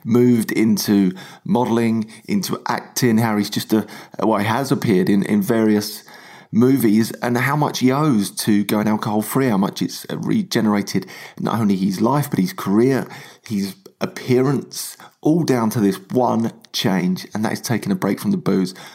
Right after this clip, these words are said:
I'm sure you're really gonna enjoy today's podcast, and I'm recording this the day before the England semi-final in the World Cup. It's the most exciting thing that's ever happened to me.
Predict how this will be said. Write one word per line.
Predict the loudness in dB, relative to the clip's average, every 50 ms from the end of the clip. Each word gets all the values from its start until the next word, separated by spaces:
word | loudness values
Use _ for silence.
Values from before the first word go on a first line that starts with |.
| -20 -12 _ -6
I'm | -4
sure | -4 -2 2 2 4
you're | 4 4
really | 2 2 4 4 6 4 4 4
gonna | 4 2 2 0 0 -2 -8 -18 -20 -20 -20 -20 _ _
enjoy | -4 -4 0 0 2 2 2 2 2 0 0 -4 -8 -14 -20 -20 -20 -20 -20 -20 _ -4 0
today's | 0 2 2 2 0 0
podcast, | -2 -2 -4 -2 0 0 0 0 0 0 -2
and | 0 0
I'm | 0 0
recording | 0 0 0 2 2 2 2 2 4 4
this | 4 2 2 0
the | 0 -2
day | -2 0 0 0 0 2 2
before | 2 2 0 2 0 2 2 2 2
the | 2 0 0 0
England | 0 0 0 0 0 -2 -2 -4
semi-final | -4 -4 -2 0 0 0 0 0 0 0 2 2 2 4 4 2 2 -2 -4 -6
in | -2 0
the | 0 0
World | 0 0 0 0 0 -2 -2 -2
Cup. | -2 -2 -2 -2 -4
It's | -6 -6 -6
the | -4
most | -2 -2 -2 -2 -4
exciting | -6 -6 -4 -4 -2 -2 -2 -4 -6 -2
thing | -2 -2 0
that's | 0 0 0
ever | 0 0 2
happened | 0 0 0 -2 -2 0
to | 0
me. | 0 0